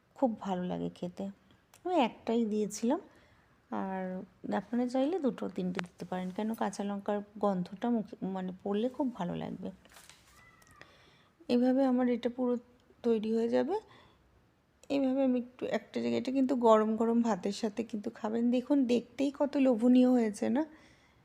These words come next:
খেতে তো বুঝতেই পাচ্ছেন ভালোই হবে। মানে দেখাটা, প্রথমে তো দেখা, দেখা দিয়েও অনেক সময় খাবার বোঝা যায় যে খে-, দেখতে মানে এত সুন্দর হয়েছে, তো খেতেও আশা করি ভালোই হবে।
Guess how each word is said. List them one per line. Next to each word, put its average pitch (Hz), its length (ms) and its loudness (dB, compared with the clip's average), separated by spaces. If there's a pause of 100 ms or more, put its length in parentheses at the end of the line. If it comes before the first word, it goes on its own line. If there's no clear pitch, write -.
(180)
খেতে 254 300 2
তো 240 180 0
বুঝতেই 226 400 2
পাচ্ছেন 233 500 -2
ভালোই 202 420 -2
হবে। 202 260 -4 (1160)
মানে 214 140 -6 (120)
দেখাটা, 233 640 0
প্রথমে 262 380 2
তো 277 100 2
দেখা, 240 480 -2
দেখা 233 440 0
দিয়েও 254 240 2
অনেক 254 260 6
সময় 247 240 -2
খাবার 220 340 0
বোঝা 208 380 -2
যায় 214 260 -4 (580)
যে 208 220 -2 (640)
খে-, - 280 -8
দেখতে 208 380 -6 (160)
মানে 202 300 -6
এত 196 220 -6
সুন্দর 196 480 -8
হয়েছে, 190 340 -4
তো 202 180 -10
খেতেও 196 400 -6
আশা 185 260 -6
করি 185 220 -8
ভালোই 180 440 -4
হবে। 190 220 -6